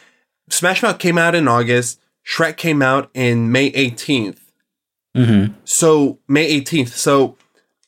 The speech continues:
Speaker 1: that's too short of a time for me to have seen that in V H S, I think. So, I think I did see Shrek in theaters.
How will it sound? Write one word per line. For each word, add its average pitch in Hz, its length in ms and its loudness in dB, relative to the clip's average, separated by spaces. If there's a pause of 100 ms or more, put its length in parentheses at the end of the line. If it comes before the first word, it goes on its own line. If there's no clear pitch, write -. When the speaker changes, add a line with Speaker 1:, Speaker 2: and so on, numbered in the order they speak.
(140)
Speaker 1:
that's 165 260 -2
too - 160 0
short 208 240 2
of 165 80 2
a 143 60 0
time 151 260 -2
for 143 140 -6
me 135 160 2
to 131 80 2
have 120 100 -2
seen 139 240 0
that 123 140 0
in 117 100 -2
V 113 120 -4
H 117 180 -4
S, 175 180 0
I 135 80 0
think. 101 240 -12
So, - 140 -2
I 131 60 -2
think 220 220 -2
I 339 100 -2
did 208 260 -4
see 185 160 -4
Shrek - 360 -4 (160)
in 135 520 0
theaters. 123 640 -4